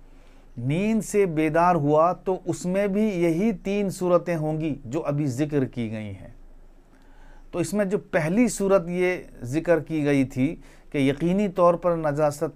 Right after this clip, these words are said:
का उसके हाथों में होना, तो ये सूरत भी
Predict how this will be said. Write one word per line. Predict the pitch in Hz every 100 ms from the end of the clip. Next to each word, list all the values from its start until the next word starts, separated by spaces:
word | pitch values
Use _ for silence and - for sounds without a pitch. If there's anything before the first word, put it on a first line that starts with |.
| -
का | 156
उसके | 151 127 - 143
हाथों | 123 123 - 147
में | 135 127
होना, | 113 117 135 160 - - - - -
तो | 160 - - _ -
ये | 127 151 208
सूरत | - 196 190 165
भी | 147 147 226 233